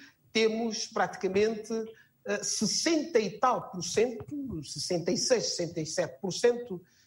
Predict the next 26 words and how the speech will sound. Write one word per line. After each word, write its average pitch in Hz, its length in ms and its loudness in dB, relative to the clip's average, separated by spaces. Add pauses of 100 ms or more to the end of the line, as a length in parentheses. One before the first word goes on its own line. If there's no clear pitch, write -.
das 226 360 2
pessoas 208 680 -4
eleitas 190 580 2
para, 208 540 2 (400)
eh, 165 220 0 (260)
eh, 175 520 4
eh, 170 40 6
as 151 100 0
vacinas, 175 840 0
não 143 100 -10
é? 165 120 -6
Portanto, 190 640 0
com 220 100 4
a 220 60 4
segunda 220 360 2
dose. 196 380 0 (100)
Portanto, - 380 -10 (400)
eh, 151 420 -6
significa 175 480 0
que - 60 -6
Cabo 170 160 0
Verde, 180 160 2
neste 175 180 -2
momento, 220 220 0
já 185 140 -4
tem 190 340 -2